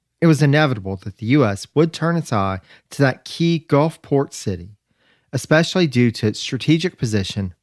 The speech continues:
on the Mobile River. Securing the interior would depend on control of West Florida, and the Madison administration was well on its way to doing that.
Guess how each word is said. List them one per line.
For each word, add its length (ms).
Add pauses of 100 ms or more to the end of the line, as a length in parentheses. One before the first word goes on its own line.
(120)
on 160
the 60
Mobile 440
River. 400 (960)
Securing 500
the 140
interior 560
would 160
depend 520 (100)
on 140
control 600
of 140
West 300
Florida, 480 (580)
and 80
the 60
Madison 420
administration 760 (340)
was 160
well 260
on 120
its 200
way 320 (240)
to 100
doing 360
that. 200